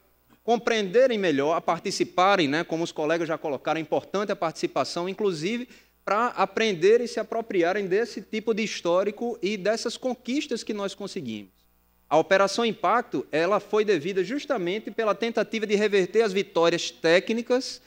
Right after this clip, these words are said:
que a sociedade impôs na nossa revisão do Plano Diretor. Como, por exemplo, diminuímos uma zona adensável. Quem aqui já escutou falar numa capital de diminuição de zona adensável? Nós tiramos quatro bairros da Zona Norte e Ponta Negra, um dos principais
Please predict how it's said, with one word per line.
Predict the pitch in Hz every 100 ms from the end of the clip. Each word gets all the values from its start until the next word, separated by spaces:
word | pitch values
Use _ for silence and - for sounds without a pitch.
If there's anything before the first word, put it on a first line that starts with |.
| _ - -
que | 220 254
a |
sociedade | 254 240 - 214 160 160 175 196 254 _
impôs | 208 226 190 202 220
na | 220
nossa | 214 214
revisão | 220 214 208
do | 214
Plano | 208 214
Diretor. | 214 247 247 170 165 - - _
Como, | 185 190
por | 185 190
exemplo, | 180 160 143
diminuímos | 165 185 190 190 233
uma | 214 202
zona | 202 196
adensável. | 190 180 - 147 143 123
Quem | - 233
aqui | 220 - 226
já |
escutou | 214 - 190 202
falar | - 170
numa | 165 170
capital | - 165 151 - 170
de | 165
diminuição | 165 175 175 151 170 170
de |
zona | 160 170
adensável? | 160 156 - 104 101 92 - _ _ _
Nós | 139 156
tiramos | - 185 160 170 - -
quatro | 202 226 220
bairros | 190 180
da | 175
Zona | 165 175 156
Norte | 143 165 190 208 165
e | 185
Ponta | 202 208
Negra, | 202 143 147 120 107
um | 139
dos | 156
principais | - 175 - - 165 180 208 -